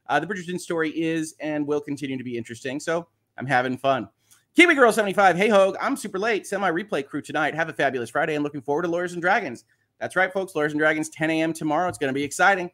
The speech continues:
We're gonna have fun. We gotta pick up from where that cliffhanger left off. We gotta figure out what's happening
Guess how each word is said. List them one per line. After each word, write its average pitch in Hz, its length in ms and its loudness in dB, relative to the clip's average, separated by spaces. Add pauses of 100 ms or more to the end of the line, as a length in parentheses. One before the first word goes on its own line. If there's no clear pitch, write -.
(280)
We're 131 100 -6
gonna 160 140 6
have 170 240 2
fun. 202 200 2
We 160 60 -2
gotta 151 160 0
pick 175 140 -2
up 175 120 4
from 175 160 -4
where 175 120 0
that 180 200 2
cliffhanger 190 420 -2
left 180 220 0
off. 185 260 2
We 147 60 -10
gotta 156 120 -4
figure 180 200 0
out 175 80 2
what's 180 160 -8
happening 208 560 2